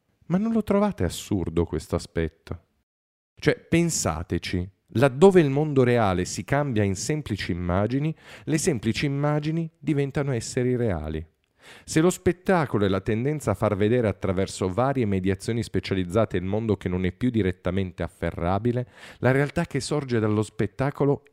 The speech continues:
è reale. Dunque il digitale diviene realtà,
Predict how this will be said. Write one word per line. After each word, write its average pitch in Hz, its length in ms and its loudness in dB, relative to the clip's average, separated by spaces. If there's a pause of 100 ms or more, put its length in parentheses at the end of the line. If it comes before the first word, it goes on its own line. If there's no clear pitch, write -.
è 123 140 0
reale. 101 560 -4 (340)
Dunque 101 600 2
il 98 180 0
digitale 95 540 0
diviene 92 360 0
realtà, 92 540 0